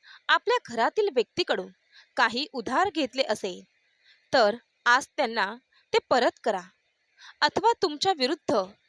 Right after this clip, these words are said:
ते कोर्टात कारवाई करू शकतात. घरगुती प्रश्न आणि प्रलंबित घरगुती काम पूर्ण करण्यासाठी लाभदायक दिवस आहे. प्रेम प्रकरण वेगळे वळण घेईल, अर्थात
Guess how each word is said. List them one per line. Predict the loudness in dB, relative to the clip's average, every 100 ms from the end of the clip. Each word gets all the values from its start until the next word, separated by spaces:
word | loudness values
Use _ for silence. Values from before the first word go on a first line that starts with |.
| 0
ते | 0
कोर्टात | 2 2 2 4 2 2 -2
कारवाई | 0 0 2 0 0
करू | 0 -2
शकतात. | -4 -6 -6 -6 -6 _ _ _ _ -20 -20 -4
घरगुती | 0 2 4 4 2
प्रश्न | 2 -2 -2 -8 -10 -12 -6
आणि | -4 -4 -10 _ _ -20 -10 0
प्रलंबित | 2 4 2 2 0 0
घरगुती | -4 -4 -2 -2 2
काम | 2 2
पूर्ण | 0 -2 0 0
करण्यासाठी | 0 0 0 0 -2 -2 -10 -18 -20 -18 0
लाभदायक | 4 4 4 2 2 2 -2
दिवस | -4 -2 -2
आहे. | -6 -12 -14 _ _ _ _ _ _ _ _ _
प्रेम | 2 4 2
प्रकरण | 2 0 0 0 -2 -10 _ _ -20 -4
वेगळे | 0 2 4 4
वळण | 4 2 0
घेईल, | -2 -4 -6 -18 _ _ _
अर्थात | -2 0 2 2